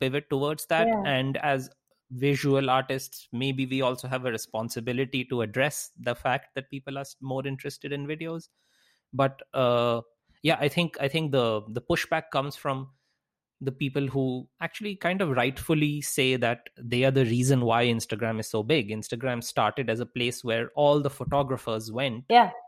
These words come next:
Speaker 1: en masse
Speaker 2: Mm-hmm.
Speaker 1: and made it into Instagram.
Speaker 2: Yeah.
Speaker 1: So they have kind of made it into the, the billions of dollars of worth of company that can make these changes. And now they feel like they have been,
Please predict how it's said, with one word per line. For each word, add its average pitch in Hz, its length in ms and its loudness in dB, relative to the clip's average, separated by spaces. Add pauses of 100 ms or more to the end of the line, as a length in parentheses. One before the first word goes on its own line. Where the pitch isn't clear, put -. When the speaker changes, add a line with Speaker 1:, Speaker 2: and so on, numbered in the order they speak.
Speaker 1:
en 135 240 0
masse 135 420 2
Speaker 2:
Mm-hmm. 220 220 -2 (140)
Speaker 1:
and 117 260 -4
made 156 260 0
it 120 260 -8
into 123 260 -4
Instagram. 117 560 -2
Speaker 2:
Yeah. 180 60 2
Speaker 1:
So 123 180 -2
they 117 140 -4
have 127 280 -2 (680)
kind 135 240 2
of - 240 -4 (560)
made 156 280 2
it 165 120 0
into 156 180 4
the, 143 140 4
the 135 340 -4
billions 147 480 2
of 139 140 0
dollars 131 680 0
of 120 280 -8
worth 131 260 0
of 117 180 -8
company 135 440 -2
that 131 360 -2
can 139 320 0
make 127 280 -4
these 120 180 -6
changes. 156 420 -2
And 123 160 -2
now 123 220 2
they 117 160 -2
feel 120 300 -6
like 117 240 -2
they 113 80 0
have 113 180 -4
been, 117 260 -4